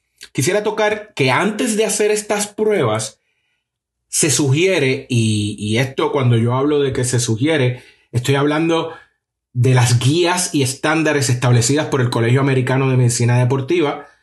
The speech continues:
o la American College of Sport Medicine, A C S M, por, por sus siglas en inglés. Ellos establecen que antes de hacer algún tipo de actividad física o ejercicio, eh, o antes de entrar a un programa,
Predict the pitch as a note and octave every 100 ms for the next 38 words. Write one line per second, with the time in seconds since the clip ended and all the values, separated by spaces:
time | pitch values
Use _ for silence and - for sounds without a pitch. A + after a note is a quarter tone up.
0 | _ _ _ C3 D3 C#3 B2 B2+ B2+ B2+
1 | C3+ C3 C3 B2 C3+ C3 D#3 D3+ D3+ C#3+
2 | C#3 B2 C3+ - C#3+ B2 C#3 D3+ C3+ C#3
3 | - - - - A#2+ A#2 - A#2+ - B2
4 | C3 B2+ C3+ B2 - C3 A#2+ A2+ C3+ A#2+
5 | - _ _ _ _ _ _ _ _ _
6 | - D#3+ F3+ A3 A3 A3+ A3 A#3 A3+ D3+
7 | D3 C3+ - _ _ _ _ - - -
8 | D3 C#3 E3 G#3+ G#3 G3+ G#3+ G#3 G3+ G3+
9 | G3+ G#3 G3+ G3 G3 G3+ G3 G3 G3 G3
10 | G3 F#3+ G3 F#3+ F#3 F#3+ F#3 F#3 F3+ G#3+
11 | G#3 - B2 A2+ - - _ _ _ _
12 | _ _ _ - G2+ F#2+ F2 E2 D#2 B1+
13 | A2+ - A#2+ C3 C#3 E3+ G#3 G3+ F#3 E3+
14 | E3+ E3+ F3+ - F3 E3 E3 E3 A#2 A#2+
15 | A#2+